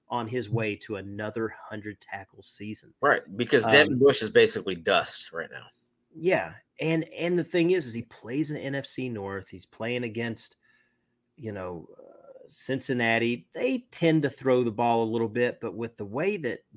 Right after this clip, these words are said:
Speaker 1: Burrow is getting sacked and getting hit, they may try to run the ball a little bit more. Um, but, you know, Baltimore's a run, you know, gonna be a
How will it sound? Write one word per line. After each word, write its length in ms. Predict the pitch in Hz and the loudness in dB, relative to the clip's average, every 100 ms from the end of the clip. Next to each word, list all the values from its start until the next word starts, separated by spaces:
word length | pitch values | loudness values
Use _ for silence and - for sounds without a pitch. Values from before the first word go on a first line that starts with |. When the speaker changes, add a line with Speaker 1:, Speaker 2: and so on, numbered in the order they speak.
| _ | _
Speaker 1:
Burrow 440 | 107 131 156 135 107 | -4 0 2 2 -2
is 160 | 98 | -6
getting 260 | 127 110 90 | -8 -8 -10
sacked 560 | - - 123 127 131 | -12 -6 0 0 -2
and 140 | 101 98 | -10 -8
getting 260 | 113 92 | -8 -8
hit, 400 | 82 - 135 139 - _ _ - _ _ - | -10 -2 0 0 -4 _ _ -20 _ _ -6
they 240 | 113 185 | 2 4
may 300 | 196 131 185 | 4 2 0
try 300 | - 147 170 | 0 0 0
to 60 | 151 | 0
run 260 | 117 185 160 | 0 0 0
the 60 | |
ball 320 | 107 160 135 | 2 4 4
a 100 | 110 | 2
little 160 | 123 139 | 0 0
bit 300 | 113 110 90 | 0 -4 -6
more. 440 | 107 143 104 82 _ 123 | -10 -8 -8 -10 _ -10
Um, 400 | 120 107 101 104 - | -6 -6 -8 -14 -12
but, 180 | 101 | -10
you 80 | 113 | -10
know, 120 | 104 | -14
Baltimore's 520 | 92 117 135 127 127 107 | -4 0 2 2 0 0
a 60 | |
run, 360 | 104 107 104 101 | -2 -4 -6 -10
you 140 | 120 110 | -10 -8
know, 180 | 101 | -8
gonna 220 | 101 117 101 | -6 -6 -4
be 180 | 107 | -6
a 100 | 98 | -6